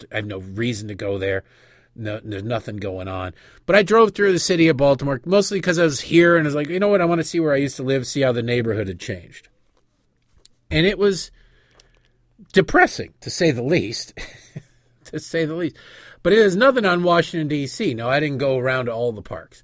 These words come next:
But in Washington, D C, you go past any park, and there are a lot of them. They're tent cities. They're tent cities. And there's usually, if it's a bigger park, like a city block park,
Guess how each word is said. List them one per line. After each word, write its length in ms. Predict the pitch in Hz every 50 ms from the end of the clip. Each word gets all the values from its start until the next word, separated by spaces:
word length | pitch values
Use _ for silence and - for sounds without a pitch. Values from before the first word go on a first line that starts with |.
| _ _ _ _ _
But 100 | - 139
in 80 | 143 147
Washington, 420 | 160 190 226 226 - - 220 202
D 220 | 175 170 180 180 160
C, 240 | - - - 220 196
you 260 | 160 143 156 160 170
go 240 | 143 160 160 160 160
past 540 | 127 - - 151 147 143 139 127 - -
any 240 | 160 160 160 170 170
park, 460 | 135 - 135 110 101 101 101 _ - _ _ _ _ _ -
and 100 | 123 117
there 140 | 123 127
are 40 | 117
a 40 | 110
lot 300 | 104 107 120 131 139 143
of 140 | 120 92 80
them. 160 | - - _ _ _ _ _ _ _ _ _ _ _ _ _ _
They're 100 | - 139
tent 280 | - - - 143 113
cities. 440 | - - 170 151 107 - _ _ _ _ _ _ _ _ _ _ _ _ _ _ _ _ _ _
They're 100 | - 147
tent 300 | 139 - - 139 120 -
cities. 340 | - - 180 160 - - _ _ _ _ _ - - - - - -
And 240 | 143 143 147 143 143
there's 420 | 143 143 143 143 139 127 113 113
usually, 1120 | 123 135 151 170 185 196 208 190 160 170 170 151 135 120 107 98 90 90 90 98 113 117 -
if 240 | 135 120 110 - -
it's 200 | 117 98 - 120
a 60 | 98
bigger 680 | 90 - - - 131 131 117 117 104 104 98 92 95 98 -
park, 600 | - - - 90 78 80 85 _ - - - _ _ _
like 160 | - 110 90
a 80 | 98 -
city 320 | - - - 117 104 98
block 500 | 87 - 110 113 117 113 117 - - -
park, 460 | - - - - - - - - -